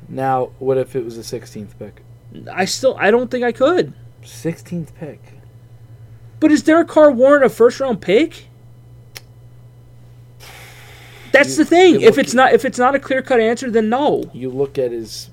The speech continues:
Speaker 1: potential. I don't. I see. I don't know. But my, my opinion is, is, is Derek Carr worth a first round pick?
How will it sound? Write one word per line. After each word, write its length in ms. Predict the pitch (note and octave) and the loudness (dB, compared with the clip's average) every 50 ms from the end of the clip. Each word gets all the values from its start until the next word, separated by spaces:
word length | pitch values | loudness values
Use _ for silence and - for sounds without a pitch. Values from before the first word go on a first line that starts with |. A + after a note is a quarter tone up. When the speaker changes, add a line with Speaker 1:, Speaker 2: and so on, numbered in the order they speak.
| - - | -20 -20
Speaker 1:
potential. 460 | A#2 - - C3 B2 - - B2+ A#2+ | -20 -14 -14 -14 -14 -12 -14 -14 -6
I 140 | A#2 D#3+ G3 | -2 0 0
don't. 160 | G#3+ G#3 G3 - | 0 0 -2 0
I 280 | C#3+ E3 F3 F3+ - - | 0 2 2 0 -2 -8
see. 400 | - - - G3+ G3+ F#3+ F3 E3 - - - - - - - - - - - - - | -14 -10 -8 -6 -4 -4 -4 -6 -10 -16 -20 -20 -20 -20 -20 -20 -20 -20 -20 -20 -10
I 120 | - C#3+ D3 | -6 -4 -4
don't 120 | D3 C3+ | -4 -4
know. 120 | B2+ A2+ - - - - | -6 -10 -14 -20 -20 -12
But 300 | - C3+ D#3 - - B2+ - - - - | -4 -4 -4 -4 -4 -8 -16 -20 -20 -8
my, 400 | C#3 C#3+ E3 F3+ F3+ F#3+ F3+ C#3 B2 | 0 2 4 4 4 2 0 -4 -6
my 200 | C3+ D3 F3 G3 | -4 -2 -2 0
opinion 520 | G3+ F3+ - - E3+ F3+ F#3 F#3+ F#3+ F3 | -2 -4 -4 -6 -6 -4 -4 -4 -4 -4
is, 220 | D#3 B2+ A2 - - | -6 -6 -10 -12 -10
is, 400 | - C3+ B2+ A#2 A2 G#2+ - - - - - | -8 -6 -6 -6 -10 -14 -18 -20 -20 -14 -10
is 200 | - C3 A#2 A2 | -8 -8 -8 -8
Derek 360 | - - D#3 E3+ F#3 F3+ - | -4 0 2 2 2 0 -2
Carr 300 | - - E3 E3 E3+ D#3+ | -6 -6 -4 -2 -2 -2
worth 260 | C#3+ C#3 D3 D#3 D3 - | 0 -2 -2 -4 -4 -8
a 20 | D3 | -12
first 380 | - - D#3+ D#3 D#3 C#3 - | -8 -4 -4 -4 -4 -4 -8
round 280 | - D#3+ D#3 D#3 D3 - | -10 -8 -8 -10 -10 -8
pick? 220 | - E3 E3 D#3+ | -6 -6 -6 -6